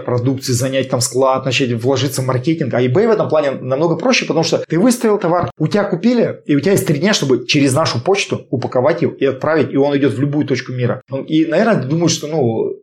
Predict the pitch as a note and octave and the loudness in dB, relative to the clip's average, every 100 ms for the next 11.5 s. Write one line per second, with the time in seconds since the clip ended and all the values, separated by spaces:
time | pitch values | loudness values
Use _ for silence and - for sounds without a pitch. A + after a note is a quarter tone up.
0 | _ - D#3 B2 B2+ B2 G3+ G3 C#3 C3 | _ -4 -4 -2 -6 0 2 2 2 0
1 | C#3 E3+ G3+ E3 D3 C#3 C#3 C3+ A#2 - | 0 0 -2 -2 -2 -2 -4 -6 -6 -4
2 | F3 D#3+ A2+ G#2 G#2+ D#3 C#3+ - _ C3 | -2 -2 -6 -8 -8 -6 -6 -10 _ -6
3 | B2+ B2 A2+ A#2+ D#3 A3+ E3 - B2+ - | -2 0 -2 -2 2 2 2 2 0 -2
4 | C3+ D3 B2 - C#3+ B2 - A2 - - | -2 -2 -2 -2 0 -2 -2 -2 -2 -8
5 | B2 A2 A#2+ C3+ F3+ C#3 G#2+ A2 - _ | -6 -4 0 2 2 0 -4 -8 -8 _
6 | G#3 B2+ A#2+ A2+ C#3+ - - - - _ | -8 -4 -4 0 0 0 -6 -16 -20 _
7 | - F3 D3 B2+ C3 C3 D3+ C#3+ C#3+ B2 | 0 2 0 -2 -4 -2 -2 -2 -2 -2
8 | B2+ A#2+ C3+ C3+ F#3 G#3 - A#3 E3+ D3 | -2 -4 -4 0 2 0 0 2 2 0
9 | B2 - - C3 B2+ D3 G#3 - G3+ F#3 | -2 -4 -6 -2 0 2 2 2 0 2
10 | E3 D3+ F#3+ F3 D3+ C#3 B2+ F3+ F3+ C#3 | 2 2 2 2 0 -4 0 0 2 0
11 | B2 - - D#3 A2+ | 0 -4 -2 -2 -2